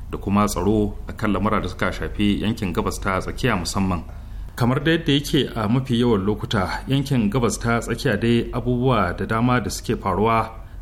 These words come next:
a mafi yawan lokuta a wannan yanki ba su rasa nasaba ne da siyasar kasashen ƙetare, waɗanda suke da gagarumin tasiri a kan siyasar duniya da kuma siyasar ƙasashe da dama a yankin na Gabas ta Tsakiya, musamman ma dai Amurka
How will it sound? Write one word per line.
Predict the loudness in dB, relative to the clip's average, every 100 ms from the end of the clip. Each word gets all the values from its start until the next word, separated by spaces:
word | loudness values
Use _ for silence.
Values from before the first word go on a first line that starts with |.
| -2
a | 0 2
mafi | 0 0 2
yawan | 2 2
lokuta | 0 -2 -2 -2
a | 0
wannan | 2 2 2
yanki | 2 2
ba | 0 0
su | 0
rasa | -2 0 0 2
nasaba | 0 0 -2 -2
ne | -4 -4
da | -4 -2
siyasar | -2 0 0 -2
kasashen | -2 -4 -4 -4 -4
ƙetare, | -2 0 0 0 -4 -12 -12 -12 -10 -4
waɗanda | -2 -2
suke | 0 0
da | 0
gagarumin | -2 0 0 2 0
tasiri | 0 -2 0 0 0 -2
a |
kan | -2 0 0 -2
siyasar | -2 -2 -2 -6
duniya | 0 2 2 0 -4 -16 -16 -18 -16 -10
da | -6
kuma | 0 2 4 2 0
siyasar | 0 2 2 0 0 -2 -6
ƙasashe | -4 0 0 0 0 0
da |
dama | 0 2 2 2 0
a | 0
yankin | 0 0 0 0
na | 2
Gabas | 0 -2 -4
ta | -6
Tsakiya, | -6 -2 0 0 -6 -16 -16 -18 -16 -12
musamman | -4 0 0
ma | 0
dai | 0
Amurka | 2 0 0 -2 -6